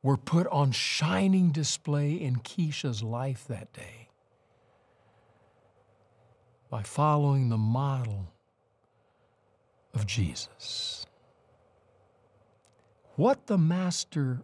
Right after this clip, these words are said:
received, the disciple can expect. Referring to this passage,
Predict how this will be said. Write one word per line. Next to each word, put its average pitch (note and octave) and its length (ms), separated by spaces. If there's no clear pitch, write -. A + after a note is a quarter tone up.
received, G2+ 1000
the G#2+ 100
disciple A2 840
can F#2+ 200
expect. - 960
Referring D3 440
to B2+ 120
this C3+ 240
passage, A#2+ 760